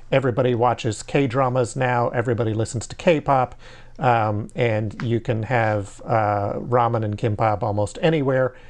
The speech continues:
and therefore you have this perception of soft power. Ha-, is Korea able or willing to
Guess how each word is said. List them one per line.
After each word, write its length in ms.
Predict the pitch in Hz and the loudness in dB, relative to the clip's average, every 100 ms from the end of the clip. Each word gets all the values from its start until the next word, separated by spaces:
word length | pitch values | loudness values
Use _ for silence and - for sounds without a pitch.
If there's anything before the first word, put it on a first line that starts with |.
| - - | -18 -2
and 200 | 123 117 | 0 2
therefore 340 | 113 - 117 | 0 2 0
you 160 | 117 113 | 2 2
have 240 | 113 104 | 0 0
this 160 | 104 - | -2 -4
perception 560 | 117 - 113 - 123 | -6 -2 -2 -2 -4
of 100 | 107 | -6
soft 360 | - 117 107 - | 0 0 0 0
power. 320 | 131 107 101 - - - - - - - - - - - - - - | 0 2 0 -8 -20 -20 -20 -20 -20 -20 -20 -20 -20 -20 -20 -20 -12
Ha-, 300 | - - - - - | -8 -2 -2 -2 0
is 500 | 208 240 185 - - - - - | 2 2 -2 -8 -14 -20 -20 -16
Korea 560 | - 165 165 165 139 - | 0 2 2 0 -2 -2
able 540 | 151 151 156 160 156 - | 0 2 4 2 2 0
or 180 | 139 127 | 2 2
willing 540 | 131 143 151 127 120 | 0 0 0 -2 -6
to 480 | - 131 123 120 | -4 0 0 0